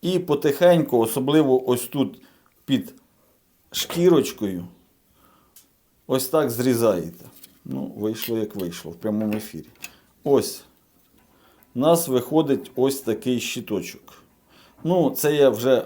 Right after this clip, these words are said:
руками показую, це, знаєте, це воно так не робиться. Це буде все робитися, тому що на камеру нон-стоп. Потім робимо заріз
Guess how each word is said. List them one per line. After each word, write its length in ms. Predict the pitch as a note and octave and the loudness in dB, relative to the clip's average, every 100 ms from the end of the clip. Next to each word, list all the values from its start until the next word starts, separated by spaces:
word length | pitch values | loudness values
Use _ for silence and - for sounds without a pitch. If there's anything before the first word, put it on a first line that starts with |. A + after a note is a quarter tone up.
| - | -4
руками 480 | A#2+ A#2+ C3+ A#2+ G#2+ | -6 0 2 2 -2
показую, 540 | A2+ D3 C3+ A#2+ A2 | -4 0 2 2 -2
це, 180 | A2+ G#2+ | -2 -4
знаєте, 420 | A#2 A#2 G#2+ G2+ | -2 -4 -4 -8
це 240 | - G#2 - - - _ - | -6 -8 -8 -20 -20 _ -6
воно 200 | A2+ A2+ | -4 -2
так 260 | A2+ - - - - | -4 -6 -18 -20 -4
не 160 | B2 | 0
робиться. 500 | D3 C3+ F#2+ F2 F#2+ | 2 2 0 -6 -8
Це 180 | F2 A#2 | -6 -4
буде 220 | G#2+ A2 | -2 -2
все 260 | A2+ - A#2 | -4 -2 -2
робитися, 520 | A2 A2 A2+ - G#2 - _ - - - - - _ _ _ _ _ _ _ | -2 -2 -4 -4 -6 -8 _ -20 -20 -20 -20 -20 _ _ _ _ _ _ _
тому 200 | C3+ C3+ | -4 -2
що 220 | C3+ B2+ | -2 0
на 140 | B2 C3 | 2 2
камеру 400 | D3+ C#3+ B2+ A#2+ | 2 2 2 2
нон-стоп. 600 | B2 B2 - - G#2 - - - - - | 2 0 -4 -6 -6 -6 -16 -20 -20 -2
Потім 400 | F3 E3 G#2 F2+ - - | 2 2 0 -8 -10 -6
робимо 600 | C3+ C3+ B2+ B2 A2 G2 G#2 | 0 2 2 2 0 -4 -6
заріз 680 | G#2+ D3+ D3+ A#2+ - - | -2 2 2 0 -4 -10